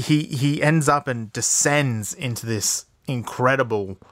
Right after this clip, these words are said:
craziness, which culminates with that moment where he goes to Ferguson and, um, uh, puts a gun to his head.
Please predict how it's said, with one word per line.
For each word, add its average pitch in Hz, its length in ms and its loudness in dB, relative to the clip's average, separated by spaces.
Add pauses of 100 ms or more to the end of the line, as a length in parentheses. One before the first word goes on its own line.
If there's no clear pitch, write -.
(100)
craziness, 113 680 -2
which - 360 -6
culminates 101 520 0
with 98 120 -8
that 95 160 -2
moment 98 420 -4
where 95 160 -4
he 104 120 -8
goes 98 300 -4
to 98 220 -8
Ferguson 101 640 -4
and, 95 220 -8
um, 101 500 -2 (180)
uh, 113 340 -4 (100)
puts - 180 -2
a 123 60 0
gun 120 200 0
to 107 120 -12
his 95 160 -10
head. - 260 -10